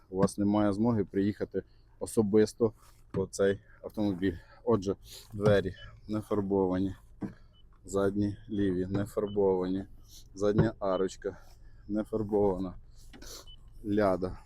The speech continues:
не фарбована, праве крилишко, арочка не фарбована, двері не фарбовані.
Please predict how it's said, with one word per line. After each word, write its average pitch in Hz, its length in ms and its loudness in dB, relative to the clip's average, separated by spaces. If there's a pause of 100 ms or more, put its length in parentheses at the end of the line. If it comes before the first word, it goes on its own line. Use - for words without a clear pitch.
(280)
не 101 200 0
фарбована, 104 800 2 (3250)
праве 101 360 2 (400)
крилишко, 101 540 0 (140)
арочка 98 480 -2
не 95 120 -10
фарбована, 98 680 2
двері 92 440 0 (640)
не 101 180 -2
фарбовані. 98 760 2